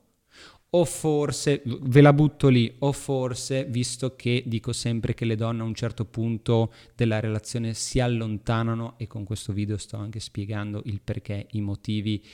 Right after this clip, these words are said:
arriva un punto che, visto che voi siete abituati tutte a TikTok, Instagram e tutte queste cose, usano,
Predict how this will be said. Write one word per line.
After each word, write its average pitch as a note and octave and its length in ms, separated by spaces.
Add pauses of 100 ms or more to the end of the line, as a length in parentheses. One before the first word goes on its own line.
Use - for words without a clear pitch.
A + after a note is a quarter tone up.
(300)
arriva A2+ 280
un A2+ 120
punto A#2 300
che, A#2 320
visto A2 280
che G#2 140
voi G#2 120
siete - 220
abituati G#2 540
tutte G2 220
a - 20
TikTok, - 800
Instagram G#2+ 580
e G2+ 40
tutte G#2+ 220
queste G#2 300
cose, G#2 400
usano, G#2+ 500